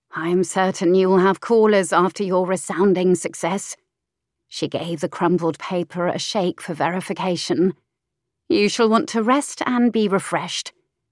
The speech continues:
The wash of white canopy fabric swam above her until she felt dizzy. "So I can be my charming and beautiful self," she muttered. "Indeed," Stella agreed.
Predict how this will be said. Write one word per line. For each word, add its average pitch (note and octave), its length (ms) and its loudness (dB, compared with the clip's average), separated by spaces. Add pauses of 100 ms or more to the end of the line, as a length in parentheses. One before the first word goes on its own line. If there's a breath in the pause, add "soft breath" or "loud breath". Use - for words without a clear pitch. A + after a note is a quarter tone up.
(520)
The G3 120 0
wash G#3 360 -2
of F3+ 160 -6
white F#3+ 320 -2
canopy F3+ 500 0
fabric F3 520 -2
swam G#3 500 -4
above G3 320 0
her E3+ 260 -4
until E3 280 -2
she - 160 -6
felt F3 320 -4
dizzy. F3+ 520 -4 (1080)
"So - 340 -4
I F3 120 -2
can F#3+ 180 0
be F#3+ 160 2
my F#3 180 6
charming G#3+ 600 2
and F#3 160 2
beautiful G#3+ 440 -2
self," F#3+ 540 -2 (160)
she B2 280 -6
muttered. D#3 500 -6 (760)
"Indeed," A3+ 640 4 (220 soft breath)
Stella D3+ 500 -4
agreed. E3 540 -4